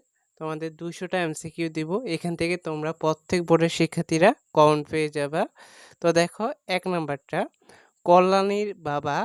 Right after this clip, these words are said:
পেশায় কী ছিলেন? উত্তর হবে ছোট গ, ডাক্তার। তারপরে দুই নাম্বারটা, অপরিচিতা কার জবানিতে লেখা? উত্তর হচ্ছে ক, অনুপমের। তারপরে দেখো তিন নাম্বারটা,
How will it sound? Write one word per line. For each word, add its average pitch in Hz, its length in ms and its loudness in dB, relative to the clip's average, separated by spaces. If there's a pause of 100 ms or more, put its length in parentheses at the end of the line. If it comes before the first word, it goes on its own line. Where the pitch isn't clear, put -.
(360)
পেশায় 175 440 -6
কী 190 100 -4 (100)
ছিলেন? 127 320 -6 (400)
উত্তর - 240 -2 (100)
হবে 175 180 2 (160)
ছোট 160 180 -4 (140)
গ, - 20 0 (760)
ডাক্তার। 143 560 -6 (880)
তারপরে 156 480 -6 (500)
দুই 170 200 -4
নাম্বারটা, 139 460 -8 (680)
অপরিচিতা 196 840 -2 (200)
কার 190 160 -6 (100)
জবানিতে 165 640 -6
লেখা? 123 340 -14 (420)
উত্তর - 300 -16
হচ্ছে 170 240 -12 (140)
ক, - 20 -6 (580)
অনুপমের। 139 640 -8 (920)
তারপরে 156 400 -8 (100)
দেখো 139 240 -14 (200)
তিন 180 220 -10
নাম্বারটা, 135 520 -12